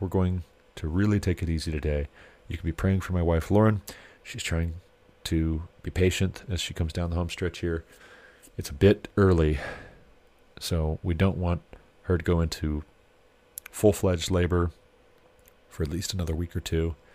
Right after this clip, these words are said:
And it's gonna drive her a little bit crazy, but we're gonna find some books to read. We're gonna find some movies to watch. We're gonna hang out, maybe do our year-end review. That should keep us seated for quite a while.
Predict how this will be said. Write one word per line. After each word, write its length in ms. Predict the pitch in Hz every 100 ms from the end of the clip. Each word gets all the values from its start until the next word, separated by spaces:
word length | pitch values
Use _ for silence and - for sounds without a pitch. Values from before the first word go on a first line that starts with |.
| - - - _ _ _ -
And 460 | 80 78 76 76 - - - _ _ _ _ _ _ _ -
it's 100 | -
gonna 160 | 87
drive 220 | 76 87 82
her 80 |
a 60 | 87
little 140 | 95
bit 140 | 90 -
crazy, 380 | 98 92 85 85
but 240 | 82 78
we're 100 | 98
gonna 140 | 92
find 220 | - 90 85
some 120 | 82
books 220 | 123 -
to 80 | 107
read. 320 | 117 113 107 92 - _
We're 60 | -
gonna 120 | 82
find 160 | 82 76
some 140 | 95
movies 160 | 104 95
to 60 | 95
watch. 360 | 95 90 - - - - - - _ _
We're 120 | 92
gonna 420 | 80 76 73 69 69
hang 400 | - - 95 92
out, 540 | 85 78 73 - - - _ _ _ _ _ -
maybe 260 | 82 80 - -
do 160 | 85 85
our 120 | 82
year-end 400 | 80 87 85 82
review. 300 | 80 82 78
That 200 | 82 -
should 180 | - 80
keep 200 | 90 85
us 120 | 82
seated 340 | - 82 78
for 220 | - 87 73 - - - - -
quite 240 | - 87 76
a 60 |
while. 240 | 73 73